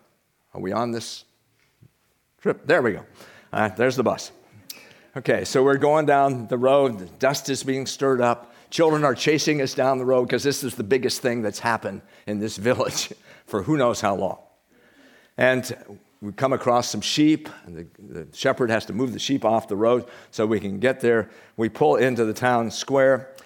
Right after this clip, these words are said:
and, uh, there's the children there. And now, let's go back to the previous one,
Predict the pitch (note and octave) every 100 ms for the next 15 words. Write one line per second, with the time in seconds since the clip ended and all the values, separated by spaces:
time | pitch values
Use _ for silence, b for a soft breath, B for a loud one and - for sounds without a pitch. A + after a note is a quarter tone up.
0 | B B A#2 A2+ A2 G#2+ G#2 G2+ G2 F#2+
1 | - - - D#2 - - - C#3+ C#3+ C3+
2 | C3+ B2+ B2+ B2 B2 A#2+ G2+ G#2 B2 C3
3 | F#2+ G2+ A#2+ - B2 A#2 - A2 - A#2
4 | G#2+ G#2